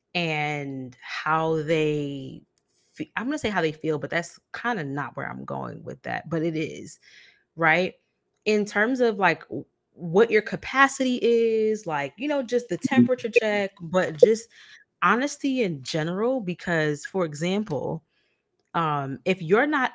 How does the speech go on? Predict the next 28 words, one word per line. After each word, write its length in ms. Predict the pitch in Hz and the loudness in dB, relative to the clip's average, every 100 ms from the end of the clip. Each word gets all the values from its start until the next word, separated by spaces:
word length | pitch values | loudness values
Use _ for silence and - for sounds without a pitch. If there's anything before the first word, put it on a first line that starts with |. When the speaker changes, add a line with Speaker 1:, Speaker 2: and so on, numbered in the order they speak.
| - | 0
Speaker 1:
able 580 | 180 185 165 139 120 127 _ | 2 6 4 4 -8 -14 _
to 120 | - 165 | -14 -14
carry 580 | - 180 156 143 135 | -2 0 0 -2 -8
someone's 540 | 131 143 139 135 131 - | -10 -10 -8 -10 -10 -10
stuff, 340 | 127 82 - - - | -10 -8 -10 -16 -14
if 140 | 147 | -8
you're 180 | 156 233 | 0 0
not 240 | 269 233 - | 0 -2 -2
able 720 | 160 160 151 156 147 143 139 _ _ _ _ _ _ | -2 -2 -2 -2 0 -2 -6 _ _ _ _ _ _
to 580 | - 185 170 151 143 135 127 | -10 -6 -4 -4 -6 -8 -8
do 420 | - 208 285 302 190 | 0 4 6 6 6
vulnerability 760 | 170 156 143 135 143 135 127 | 2 0 -2 -4 -4 -6 -6
with 180 | 135 131 | -8 -8
someone, 640 | - 131 131 120 - - - | -10 -10 -8 -10 -14 -18 0
if 120 | - | 6
Speaker 2:
Mm-hmm. 80 | - | 6
Speaker 1:
you're 200 | 160 208 | 6 0
not, 220 | 247 226 - | 2 -2 0
if, 120 | 202 196 | -2 0
if, 160 | 180 190 | 2 2
if, 180 | 175 - | 0 -2
if, 180 | 175 160 _ | -6 -6 _
you 100 | 262 | 0
know, 140 | 262 | 0
there 160 | 247 320 | 4 4
are 80 | 294 | 4
limitations 1120 | 202 240 202 - 277 269 - 269 262 254 226 | 4 2 0 -2 -2 -2 -2 0 0 -2 0
or, 300 | 175 156 143 | 0 0 -4